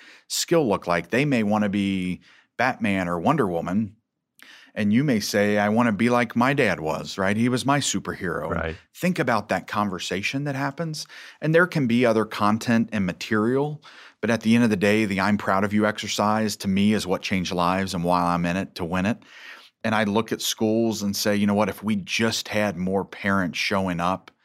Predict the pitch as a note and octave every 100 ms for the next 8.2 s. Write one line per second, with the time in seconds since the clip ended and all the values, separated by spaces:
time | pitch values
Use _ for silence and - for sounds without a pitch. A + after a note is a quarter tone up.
0 | _ - G2 F#2 G2+ F#2 - G#2 G2 -
1 | G2 F#2+ E2+ - - - F#2 - A2 A2+
2 | B2 - - - F#2 D#2+ - G2+ G#2 F2+
3 | G2+ G#2 - G#2 F#2+ D2 F2 F2+ - G2+
4 | G#2+ G#2 G#2+ A#2 - _ - - - -
5 | _ G2+ F#2+ D#2+ - A2+ G#2+ G2+ - G2
6 | G2 G2 F2+ E2+ F2 G2 A#2 A2+ _ _
7 | _ _ G2 A2+ D3 - E2+ E2 - A#2
8 | F3+ -